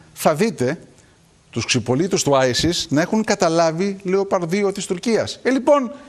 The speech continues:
οι ελληνικές ένοπλες δυνάμεις δεν είναι ούτε Π Κ Κ, ούτε άισις, ούτε κάποιοι ξυπόλοιτοι της Λιβύης ή κάποια δύναμη στο, στο Ιράκ.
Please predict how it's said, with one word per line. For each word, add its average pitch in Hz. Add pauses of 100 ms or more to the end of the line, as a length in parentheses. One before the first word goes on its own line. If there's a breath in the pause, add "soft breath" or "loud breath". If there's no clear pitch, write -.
(500 loud breath)
οι 196
ελληνικές 208
ένοπλες 254
δυνάμεις 190
δεν 262
είναι 233
ούτε 240
Π 294
Κ 226
Κ, - (800)
ούτε 277
άισις, 208 (280)
ούτε 339
κάποιοι 254
ξυπόλοιτοι 190
της 147
Λιβύης 190
ή 277
κάποια 269
δύναμη 214
στο, 160 (180 loud breath)
στο -
Ιράκ. 196